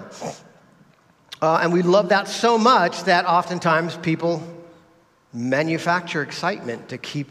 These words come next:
uh, to keep it going. Uh, but even, even the times of chaos, even the times of tumult and crisis, and even times of conflict, uh,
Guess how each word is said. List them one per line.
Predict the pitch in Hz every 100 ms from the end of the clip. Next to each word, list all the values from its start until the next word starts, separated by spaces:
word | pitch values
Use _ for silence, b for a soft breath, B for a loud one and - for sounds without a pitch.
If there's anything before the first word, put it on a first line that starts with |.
| -
uh, | 123 -
to | -
keep | 127 - 123
it | 113
going. | 139 165 110 98 104 _ B B B B B B B B B B _ _ -
Uh, | 185
but | 180 196
even, | 208 269 247 180 - -
even | 220 247 262
the |
times | 196 202 226 220
of | 175 160
chaos, | 160 240 247 143 120 120
even | 185 208
the | 196
times | 202 202 208 165
of | 160
tumult | - 185 165 170 202 156 -
and | 139 120
crisis, | - - 185 202 196 147 -
and | 143
even | 180 185 139
times | - - 190 175
of | 151 -
conflict, | - 180 247 247 - 117 - - - B B B B B B B B -
uh, | 147 151 135 - -